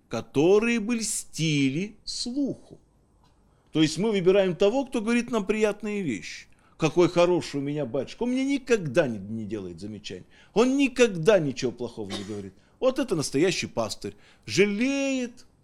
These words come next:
гладит по головке, утешает, помогает. Вот и я за ним в огонь и воду. Но пастырь —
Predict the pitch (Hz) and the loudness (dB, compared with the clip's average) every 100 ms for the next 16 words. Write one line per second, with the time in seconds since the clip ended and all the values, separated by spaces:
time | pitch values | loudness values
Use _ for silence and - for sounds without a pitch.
0 | _ _ 123 175 165 160 165 160 202 220 | _ _ 2 2 2 0 -2 0 0 2
1 | 262 247 240 190 165 156 180 - 233 262 | 2 0 -2 -6 -6 -4 -4 -2 2 4
2 | 240 220 214 170 196 185 240 254 220 226 | 4 2 0 -2 -2 0 2 2 2 -2
3 | 330 - 285 220 151 202 139 156 160 127 | -6 -6 -8 -4 -2 0 0 -2 -4 -4
4 | 123 135 113 92 80 - _ _ _ _ | -4 -4 -4 -8 -14 -20 _ _ _ _
5 | _ _ - 120 135 139 123 - - 143 | _ _ -6 -2 0 0 -2 -8 -4 -4
6 | 185 - - 98 | -4 -8 -12 -12